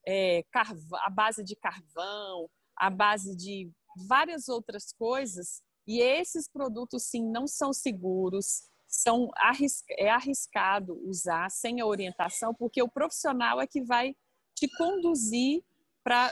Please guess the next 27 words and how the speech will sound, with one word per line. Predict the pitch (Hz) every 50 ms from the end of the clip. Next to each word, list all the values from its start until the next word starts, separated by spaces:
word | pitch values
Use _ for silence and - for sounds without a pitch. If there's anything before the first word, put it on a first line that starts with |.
| - - -
ser | 196 - - 240 233
feita | - - 254 240 240 - 254
da | 226 240 240
fo-, | - - 233 220 214 -
da... | 185 196 202
feito | - - - 226 214 220 - 226
da | 214 214 220
forma, | - - 220 214 220 226 220 226 233 240 _ _ _ _ _ _ _ - - - -
é, | 190 190 185
correta, | - - 240 233 233 208 202 190 196 202 - -
da | 208 220 220
forma | - - 214 214 214 226 233
segura. | - - 277 233 185 160 120 - _ _ _ _ _ _ _ _ _ _ _ _ _ _ _ _ _ _ _ _ _ _ _ _ _ _ _ _ -
É, | 196 190 196 202 202 202 190 190 190 190 190
a | - - 240 -
terceira | - 294 277 - - 339 339 359 370
pergunta | - 320 269 262 240 185 - 214 233 262 269 254 - - 190
que | 185 - - 220
mais | 214 202 202 214 247 277 285 285 247 226
acontece | 247 240 - 233 220 220 - - 190 190 190 196 208 - - - 233 -
é | - - 196 196 190 185 180 -
se | - - - -
eu | 254 262
faço | - - - 233 226 - - 220
clareamento | - 233 220 208 214 208 196 208 196 185 - -
a | 185 165
laser | 160 165 165 165 170 196 208 202 214 269 294 330 359